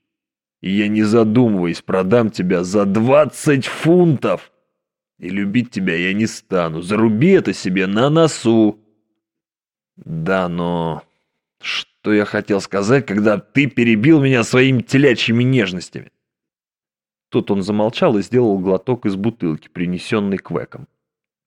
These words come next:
Затем вздохнул и, вытерев рот тыльной стороной ладони, продолжал. «Хм, <laughs> а странная штука, сынок, с этим дурацким пивом. Эта обезьяна Квек,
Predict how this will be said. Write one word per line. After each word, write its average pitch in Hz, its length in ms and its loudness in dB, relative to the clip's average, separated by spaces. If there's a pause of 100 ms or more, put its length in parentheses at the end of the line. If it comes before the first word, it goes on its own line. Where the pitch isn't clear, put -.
(160)
Затем 101 380 -4
вздохнул 120 580 0 (440)
и, 113 80 2
вытерев 147 460 2
рот 127 380 0
тыльной 123 340 2
стороной 92 460 -2
ладони, 127 400 0
продолжал. 95 720 -2 (880)
«Хм, 131 120 0 (720)
<laughs> - 340 -4 (260)
а - 140 -12
странная 90 560 -4
штука, - 420 -8
сынок, 90 400 -4
с - 120 -10
этим 87 340 -6 (580)
дурацким 92 720 -2
пивом. 87 420 -4 (800)
Эта 98 240 0
обезьяна 127 640 4
Квек, 160 640 2